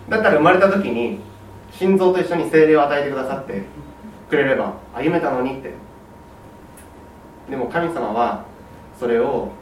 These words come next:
一番最初にしてくださっていました。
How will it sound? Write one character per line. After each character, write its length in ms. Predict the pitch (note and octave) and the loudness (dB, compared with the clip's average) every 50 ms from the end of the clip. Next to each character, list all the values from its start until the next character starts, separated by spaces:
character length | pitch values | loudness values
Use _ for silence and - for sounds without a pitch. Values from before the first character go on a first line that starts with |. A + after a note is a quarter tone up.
| - - - - - - - | -20 -20 -20 -20 -20 -20 -20
一 160 | - - D3 | -16 -12 -6
番 220 | C#3 D3+ D3+ D3+ | -2 -2 -2 -2
最 120 | D3+ D#3 D3 | -2 -6 -6
初 140 | D3 D#3 D#3+ | -6 -4 -4
に 220 | E3 D#3+ - - - - - | -4 -4 -6 -8 -12 -16 -18
し 80 | - | -14
て 80 | - A#2 | -12 -10
く 100 | A2 A#2+ | -10 -8
だ 100 | G#2+ G#2+ | -8 -8
さ 100 | G#2+ - | -8 -10
っ 40 | - - | -10 -10
て 340 | - - E3 D#3 - - - - | -8 -4 -4 -4 -4 -4 -8 -12
い 20 | A2 | -12
ま 160 | G2 - - | -10 -10 -12
し 60 | - | -12
た。 80 | - | -14